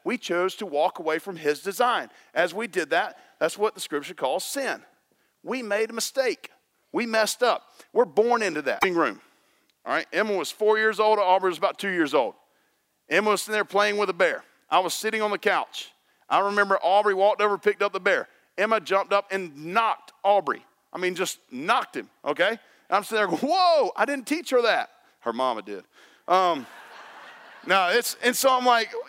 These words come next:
you know, what, we don't have to teach that. It's that sin nature, right? It's that sin nature, all right? We don't have to teach that. It just happens. You don't have to teach somebody to lie, right? You don't have to teach somebody to lie.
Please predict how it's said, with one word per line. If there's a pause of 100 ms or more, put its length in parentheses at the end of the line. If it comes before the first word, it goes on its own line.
you
know, (240)
what, (340)
we
don't
have
to
teach
that.
It's
that
sin
nature, (220)
right? (500)
It's
that
sin
nature, (340)
all
right? (200)
We
don't
have
to (220)
teach
that.
It
just
happens.
You
don't
have
to
teach
somebody
to
lie, (680)
right? (800)
You
don't
have
to
teach
somebody
to
lie.